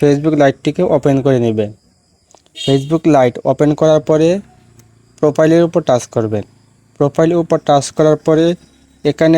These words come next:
একটি অপশন পাবেন থ্রি ডট, এই থ্রি ডট আইকনের উপর টাচ করে দেবেন। থ্রি ডট অপশনের উপর টাচ করার পরে এখানে অপশন পাবেন turn on the profile picture, এই অপশনের উপর টাচ করে দেবেন।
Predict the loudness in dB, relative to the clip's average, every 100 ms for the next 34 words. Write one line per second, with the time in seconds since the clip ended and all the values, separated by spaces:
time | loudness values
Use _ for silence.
0 | 0 -2 0 0 -2 -4 0 0 -2 -4
1 | -4 0 0 -2 _ _ _ _ _ _
2 | _ -2 -2 -4 -6 -2 2 2 2 0
3 | 0 0 0 0 -2 -2 -6 -4 -4 -6
4 | -14 _ _ _ _ _ _ _ _ _
5 | _ _ -4 0 2 0 0 -4 -2 -2
6 | 0 -2 0 -2 0 0 0 0 0 0
7 | 0 -4 -4 -2 -2 -2 -4 -2 0 0
8 | -4 _ _ _ _ -2 0 2 0 0
9 | 0 0 -2 -8 _ _ -4 2 0 0
10 | -2 0 0 0 -2 -6 -6 -4 -2 -4
11 | -10 _ _ _ _ _ -6 0 0 0
12 | -4 -2 -2 -2 -2 -2 0 -2 -2 -6
13 | -4 -4 -6